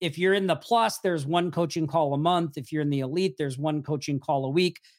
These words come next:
Dorn, our megalodon here in the community, does those coaching calls. We have guests on all the time. Uh, it really is, uh, I think, one of our more underrated assets and valuable things we have. And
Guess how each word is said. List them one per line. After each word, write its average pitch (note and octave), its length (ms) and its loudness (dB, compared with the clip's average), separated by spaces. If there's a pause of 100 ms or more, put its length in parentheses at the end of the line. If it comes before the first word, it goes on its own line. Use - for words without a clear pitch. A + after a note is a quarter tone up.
(180)
Dorn, G#3 440 4
our E3 240 2
megalodon E3 720 2
here E3 140 2
in D#3+ 60 0
the D#3 100 0
community, D#3 480 0
does D3 320 0
those C#3+ 200 -2
coaching C#3+ 380 -4
calls. C3+ 320 -2
We C3 80 -6
have A#2 160 -10
guests C#3 240 0
on C#3+ 100 2
all C3 120 2
the C3+ 80 -4
time. C3+ 380 -2 (460)
Uh, D3 240 0
it D#3+ 40 0
really G#3 340 6
is, E3+ 340 2 (100)
uh, C#3 340 2 (340)
I D3 80 -2
think, D3 200 -4
one E3 180 0
of D#3+ 100 0
our D#3 120 2
more D3+ 300 0
underrated D3+ 840 0 (160)
assets C#3+ 520 -4
and C3 140 -4
valuable C#3 440 -2
things C#3+ 300 -4
we C3+ 120 -10
have. C3+ 420 -4
And C3+ 300 -2